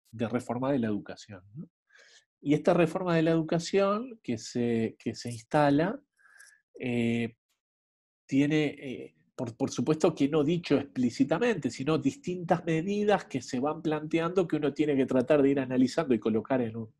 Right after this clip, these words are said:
en un marco conjunto, pero que producen, eh, la posibilidad del avance de sectores privados en la educación uruguaya, inclusive a niveles de gobierno. Se elimina lo que para nosotros era el centro del sistema educativo uruguayo, que era el Sistema Nacional de Educación Pública.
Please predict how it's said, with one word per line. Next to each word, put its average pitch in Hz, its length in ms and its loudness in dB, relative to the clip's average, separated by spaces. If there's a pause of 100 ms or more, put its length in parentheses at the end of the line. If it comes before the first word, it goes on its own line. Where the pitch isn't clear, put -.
en 120 140 -10
un 120 80 -8
marco 127 360 0
conjunto, 170 720 -2 (800)
pero 208 340 6
que 135 140 4
producen, 156 720 4 (100)
eh, 120 300 0
la 120 220 0
posibilidad 127 420 4
del 127 160 6
avance 139 440 2
de 104 60 -4
sectores 113 460 -4
privados 127 460 0
en 110 100 -10
la 110 60 -6
educación 107 420 -8
uruguaya, 127 560 2
inclusive 131 420 0
a 147 40 2
niveles 139 340 2
de 117 100 0
gobierno. 135 840 2 (580)
Se - 320 2
elimina 143 880 4 (220)
lo 127 220 -4
que 123 100 0
para 120 180 0
nosotros 139 440 0
era 147 320 2
el 117 240 -2
centro 139 800 0
del 113 200 0
sistema 123 320 -6
educativo 123 460 2
uruguayo, 139 400 6
que 117 60 -2
era 113 100 4
el 110 80 4
Sistema 127 460 -4
Nacional 120 420 -2
de 120 60 4
Educación 107 580 -4
Pública. 147 800 4